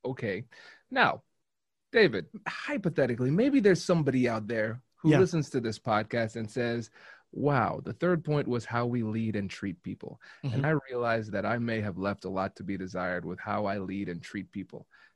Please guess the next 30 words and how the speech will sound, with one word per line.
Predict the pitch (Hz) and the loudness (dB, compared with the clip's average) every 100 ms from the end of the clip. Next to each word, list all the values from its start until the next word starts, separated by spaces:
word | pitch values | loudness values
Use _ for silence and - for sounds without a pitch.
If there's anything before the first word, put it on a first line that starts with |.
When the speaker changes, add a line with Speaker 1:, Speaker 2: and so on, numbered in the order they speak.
| _ - | _ -4
Speaker 1:
As | 170 180 | -2 0
a | 156 | 0
leader, | 175 170 117 | 2 2 0
how | 104 - 165 190 | -2 -6 -4 -2
do | 170 | 0
I | 160 | 0
recover | 139 120 - - 147 117 90 | 0 -4 -6 -6 -4 -4 -4
and | 101 104 | -4 -6
start | - 127 123 | -4 -4 -4
to | 120 | -4
rebuild | 113 107 117 120 127 113 | -4 -4 0 0 0 0
that | 104 87 | 0 0
relationship | 90 110 107 104 101 95 - | -6 -6 -6 -8 -6 -8 -8
with | 95 | -10
my | 90 87 | -8 -8
team? | - 69 - _ _ _ _ _ _ _ _ _ _ _ _ _ _ _ _ _ _ - | -10 -12 -14 _ _ _ _ _ _ _ _ _ _ _ _ _ _ _ _ _ _ -8
Speaker 2:
You're | 147 | -4
not | 156 | -2
gonna | 156 | -2
like | 156 156 | -4 -4
this | 156 | -4
answer | 156 139 143 | -4 -4 -4
either. | 147 123 - _ _ - 107 | -4 -6 -10 _ _ -16 -10
Speaker 1:
Oh, | |
God. | 131 131 131 | -6 -4 -4
Speaker 2:
Um, | 131 147 - _ _ _ - | -6 -10 -14 _ _ _ -4
it's | 156 - | -4 -2
gonna | 156 151 | -2 -2
be | 143 | -4
slowly | 135 - 147 147 139 131 | -4 -8 -4 -4 -4 -10